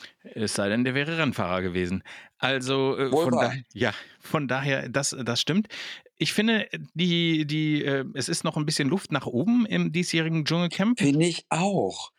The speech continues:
Speaker 2: Herr Krawall. Finde ich auch. Ich hab mich die ganze Zeit gefragt, fühle ich mich gerade gut unterhalten oder nicht? Und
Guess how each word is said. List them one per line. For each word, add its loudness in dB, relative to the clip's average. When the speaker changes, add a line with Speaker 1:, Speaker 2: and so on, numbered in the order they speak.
Speaker 2:
Herr 0
Krawall. -2
Finde 2
ich 0
auch. 0
Ich 0
hab -2
mich 2
die 0
ganze 2
Zeit 0
gefragt, 0
fühle 2
ich -2
mich 0
gerade 0
gut 2
unterhalten 2
oder 4
nicht? 0
Und 0